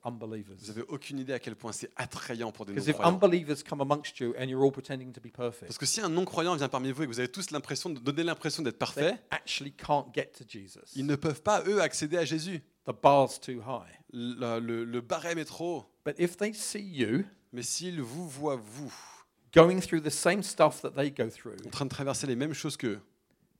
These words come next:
Speaker 1: but there's something different about you,
Speaker 2: mais il y a quelque chose de différent en vous,
Speaker 1: even though you're weak,
Speaker 2: bien que faible,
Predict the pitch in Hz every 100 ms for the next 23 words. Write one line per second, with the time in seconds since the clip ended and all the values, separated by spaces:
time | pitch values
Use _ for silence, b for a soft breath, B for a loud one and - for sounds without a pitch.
0 | _ - 139 139 - 143 139 127 151 -
1 | 120 110 113 107 95 90 113 117 135 135
2 | 165 110 104 107 117 131 117 110 90 104
3 | 147 143 151 139 131 123 120 113 110 _
4 | - - 107 110 160 151 151 - 113 73